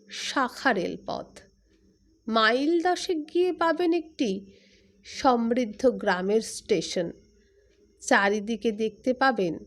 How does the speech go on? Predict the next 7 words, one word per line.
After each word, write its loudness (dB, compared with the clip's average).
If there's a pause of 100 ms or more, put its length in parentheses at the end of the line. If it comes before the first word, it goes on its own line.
(720)
কালান্তরের 4
সুস্পষ্ট 0
পরিচয়। -2 (1000)
দেখতে 0
পাবেন 0
একখানা 0
ট্যাক্সি, -2